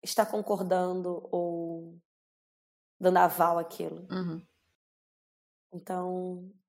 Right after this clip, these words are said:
Speaker 1: é uma lição também da, da imigração, assim, que me trouxe bastante. Eu, é, principalmente eu, na minha vida, que era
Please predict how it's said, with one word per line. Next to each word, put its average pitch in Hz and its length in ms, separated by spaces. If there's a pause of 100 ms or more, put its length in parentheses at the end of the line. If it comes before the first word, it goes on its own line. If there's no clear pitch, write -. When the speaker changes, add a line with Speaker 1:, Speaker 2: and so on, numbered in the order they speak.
Speaker 1:
é 185 100
uma 190 120
lição 190 380
também 185 280
da, 180 240
da 175 120
imigração, 180 520
assim, 180 220
que 196 120
me 190 100
trouxe 190 300
bastante. 196 580
Eu, 190 300
é, 185 80
principalmente 196 580
eu, 185 280
na 190 120
minha 185 180
vida, 185 300
que - 160
era 185 440